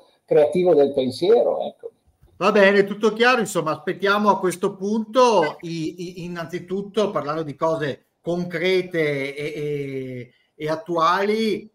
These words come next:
Speaker 2: i risultati, eh, la, la, la scrittura drammaturgica che verrà elaborata da questo interessantissimo laboratorio in tre puntate,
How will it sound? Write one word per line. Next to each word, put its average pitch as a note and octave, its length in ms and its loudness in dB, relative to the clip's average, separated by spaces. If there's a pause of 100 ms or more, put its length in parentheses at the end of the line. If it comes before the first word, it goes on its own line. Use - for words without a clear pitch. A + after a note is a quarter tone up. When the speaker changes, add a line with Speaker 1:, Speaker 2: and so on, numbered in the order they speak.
Speaker 2:
i E3 120 -10
risultati, G3 960 -2
eh, - 300 -14
la, C3 480 -6
la, B2+ 200 -8
la B2+ 120 -10
scrittura D#3+ 580 -6
drammaturgica D#3+ 800 -6
che F3 120 -8
verrà C3+ 480 -4
elaborata G3+ 800 2
da A3 120 -6
questo E3+ 420 -10
interessantissimo A#3+ 1400 -6
laboratorio D#3+ 680 -2
in B2+ 120 -12
tre C3+ 260 -10
puntate, C3 800 -6